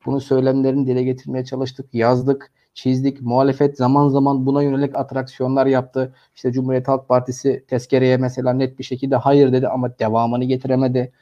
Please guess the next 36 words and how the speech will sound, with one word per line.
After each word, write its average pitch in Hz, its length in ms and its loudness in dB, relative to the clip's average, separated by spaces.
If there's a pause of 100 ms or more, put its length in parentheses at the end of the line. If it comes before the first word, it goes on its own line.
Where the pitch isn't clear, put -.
(120)
Helalleşme 127 600 0
dedi, 131 260 0
devamını 113 400 2
getiremedi. 131 720 -4 (320)
İYİ 151 160 4
Parti 131 400 4
bazen 135 540 4
buna 139 440 -2
benzer 131 380 -4
çıkışlar - 460 -8
yaptı. 127 640 -2 (260)
İşte - 140 -6
Gara 127 320 4
meselesinde 127 600 -4
yaptı 123 340 -6
ama 127 180 -2
yine 127 300 -2
devamı 123 380 -2
gelmedi. 131 420 -4
Mesela 123 300 -8
bir 135 60 -14
Kürdistan 139 480 -4
olayında 123 400 -2
İYİ 143 200 -2
Parti 151 380 -2 (340)
sanki 143 300 0
üç - 220 -10
dört 165 200 0
tane 135 180 -2
tokat 147 340 -2
yemiş, 156 260 -4
yerine 139 220 0
oturmuş, 143 560 -4 (160)
e, 143 40 -10
boksör 139 540 2
gibi, 175 260 0